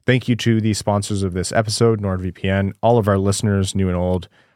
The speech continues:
all of our patrons, uh, our name level sponsors on Patreon,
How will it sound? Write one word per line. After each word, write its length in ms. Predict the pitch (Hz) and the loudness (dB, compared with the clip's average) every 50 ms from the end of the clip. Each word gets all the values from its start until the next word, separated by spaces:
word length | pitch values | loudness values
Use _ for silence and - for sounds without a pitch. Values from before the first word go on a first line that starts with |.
| _ - | _ 2
all 120 | 110 110 | 2 4
of 100 | 104 98 | 4 4
our 100 | 98 87 | 0 -4
patrons, 880 | - - - 113 113 104 - - 113 110 107 110 107 107 - - - - | -6 -4 -2 -2 -2 0 0 0 2 2 2 0 0 -2 -4 -4 -6 -8
uh, 220 | - - 92 92 - | -8 -8 -6 -6 -6
our 140 | - 95 98 | -6 -6 -4
name 400 | 98 101 104 107 110 110 107 110 | -2 0 2 4 4 4 2 2
level 300 | 104 98 95 90 95 95 | 0 0 0 0 -2 -4
sponsors 520 | - - - 90 87 87 - - 90 87 | -6 -6 -8 -8 -8 -8 -8 -10 -10 -10
on 140 | 82 80 78 | -10 -12 -12
Patreon, 580 | - - 98 95 - - 98 95 92 92 92 | -8 -6 -6 -6 -4 -4 -2 -2 -2 -2 -4